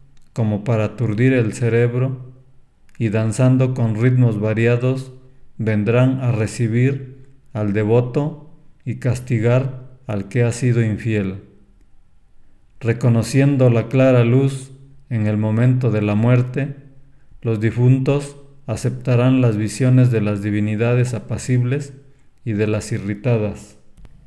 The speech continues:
y renacerán en los planos más altos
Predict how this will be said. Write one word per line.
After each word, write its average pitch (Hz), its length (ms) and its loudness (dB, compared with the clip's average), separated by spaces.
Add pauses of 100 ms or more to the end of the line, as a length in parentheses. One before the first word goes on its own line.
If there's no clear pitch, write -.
(260)
y 127 100 4
renacerán 123 1120 4 (240)
en 117 140 2
los 107 140 -2
planos 131 440 4
más 127 280 4
altos 131 640 -2